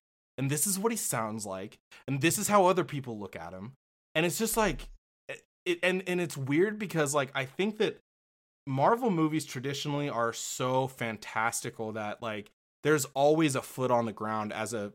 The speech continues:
as a viewer, because you're, you always can see, like, oh, Iron Man, you know, there's no such thing as the Hulk and those types of things. And I think that the Black Panther absolutely had that same level of, like, you know, fantasy and, and kind of, like,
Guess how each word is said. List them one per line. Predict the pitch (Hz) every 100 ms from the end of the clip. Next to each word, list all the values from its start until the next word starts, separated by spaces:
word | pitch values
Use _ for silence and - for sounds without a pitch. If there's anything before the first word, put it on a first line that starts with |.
| _
as | 120 120
a | 113
viewer, | 101 107 98 95
because | 107 123 117
you're, | 123
you | 135 143
always | 165 175 160
can | - 131
see, | - 131
like, | 117 110 - _ _ _ _
oh, | 127
Iron | 117 117 117
Man, | 113 110 107
you | 120
know, | 113
there's | 104 131 135
no | 143 156
such | 143 135
thing | 135 123
as | 117
the | 110
Hulk | - 123 101 -
and | 113 113
those | 120 117
types | 131 120
of | 113
things. | - 110 98 - - _ _ -
And | 147
I |
think | 139 214 220
that | 156 -
the | 127
Black | 117 120 113
Panther | 147 135 120 117
absolutely | 127 135 135 123 127 117
had | 107 127 123
that | 117 101
same | - 123 120 113 - _ _
level | 120 131 123
of, | 113 104
like, | 110 107 - _ _ _
you | 117
know, | 107 104 - _ - _ _ _ _
fantasy | - 147 156 147 131 120 113
and, | 110 107
and | 117 110 107 -
kind | 131 117
of, | 107
like, | 110